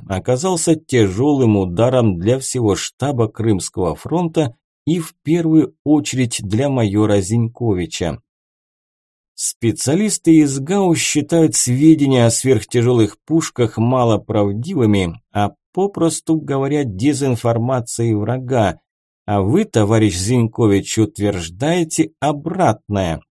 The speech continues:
Так кому прикажете верить? Задал чисто риторический вопрос Мехлис, для которого все уже было ясно. Первый комиссар ожидал, что майор признает свою ошибку,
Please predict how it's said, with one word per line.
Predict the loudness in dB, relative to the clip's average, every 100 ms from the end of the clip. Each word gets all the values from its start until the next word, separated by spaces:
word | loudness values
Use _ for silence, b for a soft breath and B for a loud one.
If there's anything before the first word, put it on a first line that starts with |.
| _ _ _
Так | 0 0 -2 _
кому | -2 0 2 0
прикажете | -4 -6 -4 -4 -4 -6 -6
верить? | -6 0 4 4 0 -8 -12 _ _ _ _
Задал | -6 -2 0 0 -2 -2 -6
чисто | -8 -8 -8 -8
риторический | -8 -4 -2 -2 -2 -4 -2
вопрос | 0 0 0 -2 -2
Мехлис, | -2 -4 -2 -2 -2 -4 _ _ _
для | -4 0 0
которого | -2 -4 -2 0 0
все | -2 -4 0
уже | 0 2 2
было | 2 0
ясно. | -2 -2 0 2 0 -2 -4 -4 -8 _ _ _ _ _
Первый | -2 0 2 0
комиссар | 0 -2 -2 -2 -4
ожидал, | -2 -4 -4 -2 -2
что | -4 -2 0
майор | 0 2 0
признает | -2 -4 -4 -2 0 2 0
свою | -2 -2 -2 -2
ошибку, | -8 -4 0 0 0 -2 -2